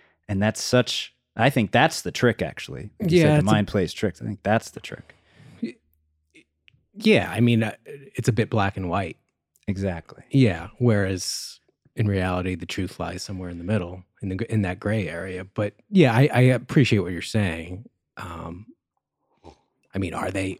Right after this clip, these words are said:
Speaker 2: are they the enemies? I, I, I don't know. I don't have the answer to that question, but I,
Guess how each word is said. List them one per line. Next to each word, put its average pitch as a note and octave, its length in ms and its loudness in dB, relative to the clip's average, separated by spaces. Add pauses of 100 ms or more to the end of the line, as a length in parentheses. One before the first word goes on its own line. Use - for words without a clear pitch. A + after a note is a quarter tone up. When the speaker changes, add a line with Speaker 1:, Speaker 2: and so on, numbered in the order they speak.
(140)
Speaker 2:
are G2 140 -6
they G#2+ 380 0 (240)
the A#2 180 4
enemies? B2 380 4
I, F#2+ 180 -4
I, - 140 -12 (160)
I - 100 -6
don't - 240 -10
know. B2 160 0
I F#2 80 -6
don't F2+ 120 -10
have F#2 100 -8
the F2 140 -8
answer F#2 340 -6
to E2 80 -14
that - 180 -16
question, F#2+ 460 -10
but G#2 160 -2
I, G2+ 160 -4